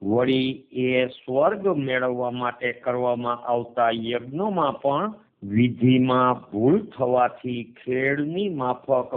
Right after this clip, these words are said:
કદાચ ફળે કે ન પણ ફળે. શ્લોક બાવીસમો. ખૂબ કાળજી ને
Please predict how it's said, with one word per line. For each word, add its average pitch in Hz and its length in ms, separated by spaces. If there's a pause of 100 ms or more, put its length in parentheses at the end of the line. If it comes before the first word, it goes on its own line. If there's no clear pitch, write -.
કદાચ 123 480 (240)
ફળે 139 400 (680)
કે 123 140 (160)
ન 113 160 (320)
પણ 113 380
ફળે. 120 340 (420)
શ્લોક 113 420
બાવીસમો. 117 680 (520)
ખૂબ 147 480 (200)
કાળજી 143 720 (380)
ને 120 300